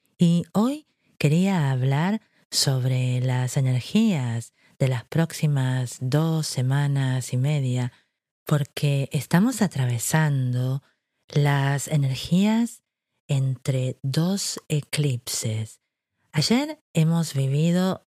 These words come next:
el eclipse solar a grado veintinueve de Aries,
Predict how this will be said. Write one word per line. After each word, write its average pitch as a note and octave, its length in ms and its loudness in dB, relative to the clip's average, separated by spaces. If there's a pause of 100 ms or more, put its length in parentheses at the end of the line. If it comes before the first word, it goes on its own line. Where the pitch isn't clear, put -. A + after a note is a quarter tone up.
el B2+ 260 0
eclipse D#3+ 1160 0
solar C#3+ 680 0 (400)
a B2 1040 -2 (160)
grado C#3+ 540 2
veintinueve C3+ 1200 0
de B2+ 220 0
Aries, B2 680 -2